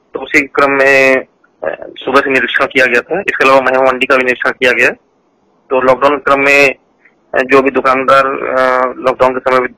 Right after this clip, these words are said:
अनावश्यक रूप से दुकानें खोले थे, उनको देखा गया। इसके अलावा जो भी जनता अनावश्यक रूप से बाहर निकल रही थी या मास्क का प्रयोग नहीं कर रही थी, तो ये सब देखा गया था। कुल मिला के बाईस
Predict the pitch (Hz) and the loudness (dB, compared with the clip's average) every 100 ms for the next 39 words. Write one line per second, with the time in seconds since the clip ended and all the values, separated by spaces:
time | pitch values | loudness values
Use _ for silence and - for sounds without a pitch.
0 | 127 127 123 123 127 123 123 127 - 127 | -2 0 0 -2 -2 -4 -2 -2 0 0
1 | 135 170 226 _ _ _ - - 127 127 | -2 -4 -8 _ _ _ -18 -10 -6 -2
2 | 127 123 135 139 135 - 127 127 123 123 | -2 0 0 0 0 0 2 2 2 0
3 | 123 120 131 123 120 - 120 127 120 131 | -2 0 2 2 0 -2 -6 -4 -4 -2
4 | 131 127 123 127 123 123 - _ _ - | -2 0 0 -2 -2 -6 -6 _ _ -20
5 | _ - 127 127 131 131 131 123 127 123 | _ -2 0 2 0 0 0 2 0 -2
6 | 123 - 185 - _ _ _ - 127 131 | -6 -8 -12 -12 _ _ _ -6 -2 -2
7 | 147 127 131 131 131 147 135 131 160 196 | -2 -2 -2 0 -2 0 0 0 -2 -4
8 | _ _ - 151 147 151 160 151 135 | _ _ -4 0 2 2 2 2 2